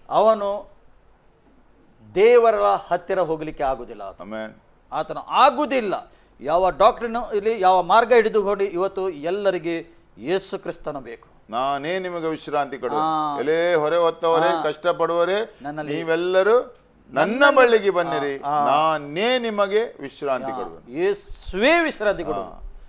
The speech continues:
Speaker 2: ಯೇಸುವಿಲ್ಲದೆ ವಿಶ್ರಾಂತಿ ಇಲ್ಲ.
Speaker 1: ಆಹಾ.
Speaker 2: ಪರಿಪೂರ್ಣ ವಿಶ್ರಾಂತಿ ಬೇಕಾದ್ರೆ ಯೇಸು ಸ್ವಾಮಿಯೇ ಬೇಕು.
Speaker 1: ಯೇಸು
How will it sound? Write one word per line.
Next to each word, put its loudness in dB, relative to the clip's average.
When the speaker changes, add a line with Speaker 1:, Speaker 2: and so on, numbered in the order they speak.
Speaker 2:
ಯೇಸುವಿಲ್ಲದೆ 0
ವಿಶ್ರಾಂತಿ -2
ಇಲ್ಲ. -2
Speaker 1:
ಆಹಾ. -8
Speaker 2:
ಪರಿಪೂರ್ಣ 4
ವಿಶ್ರಾಂತಿ -2
ಬೇಕಾದ್ರೆ -2
ಯೇಸು -8
ಸ್ವಾಮಿಯೇ -2
ಬೇಕು. -2
Speaker 1:
ಯೇಸು -14